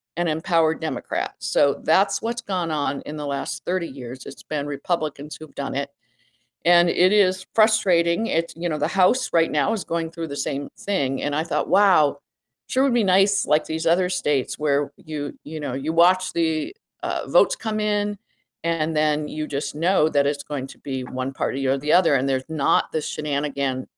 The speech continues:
shenanigans going on, these games being played, this big, long, stretched out delay, um, that occurs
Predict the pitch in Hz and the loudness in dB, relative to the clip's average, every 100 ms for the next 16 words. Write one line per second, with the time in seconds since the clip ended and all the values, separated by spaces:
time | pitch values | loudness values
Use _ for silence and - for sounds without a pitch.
0 | - - 170 156 165 165 156 - 147 147 | -14 -8 -4 -2 -2 -2 -4 -4 -4 -2
1 | 135 135 135 - _ _ - 175 - 165 | -2 0 -2 -6 _ _ -8 -6 0 2
2 | 170 - 156 151 - 147 135 131 131 - | 2 -2 -4 -4 -2 2 2 0 -8 0
3 | 165 160 147 139 143 - 160 175 - 180 | 2 2 2 2 2 -2 0 -2 0 2
4 | 160 - 147 135 131 127 143 - _ _ | 2 2 0 4 4 4 0 -8 _ _
5 | _ _ _ 147 143 139 131 123 _ 131 | _ _ _ -6 -2 -2 -2 -6 _ 2
6 | 156 143 147 - 190 165 127 135 | 4 4 0 -2 2 4 2 -2